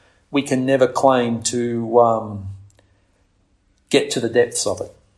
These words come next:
It's, it's beyond us. As human beings, it's beyond us. You know, if it's, it's a, it is, in a way, a mystery. How can Jesus be truly human, truly divine?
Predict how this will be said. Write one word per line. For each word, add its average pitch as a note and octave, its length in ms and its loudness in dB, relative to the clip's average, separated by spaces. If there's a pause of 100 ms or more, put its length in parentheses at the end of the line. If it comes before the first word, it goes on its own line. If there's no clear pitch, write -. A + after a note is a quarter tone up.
(140)
It's, - 260 -4
it's E3 160 -2
beyond B2+ 480 0
us. - 460 -10 (180)
As B2 200 -4
human D#3 260 -4
beings, B2 320 -4
it's - 140 -12
beyond B2 320 -2
us. - 280 -12 (300)
You E3 100 4
know, - 80 0
if G2 200 -4 (1400)
it's, F#3+ 340 -2
it's G3+ 240 0
a, E3 220 4
it F#3 160 2
is, G3 500 0
in E3+ 140 2
a D#3 100 6
way, D#3+ 640 8 (220)
a B2+ 100 2
mystery. B2 580 -4 (1160)
How E3+ 180 8
can F3+ 240 -2
Jesus D#3 400 0
be B2+ 400 -6 (1400)
truly G3+ 300 6
human, G3+ 560 0 (560)
truly F3+ 280 6
divine? F3 560 4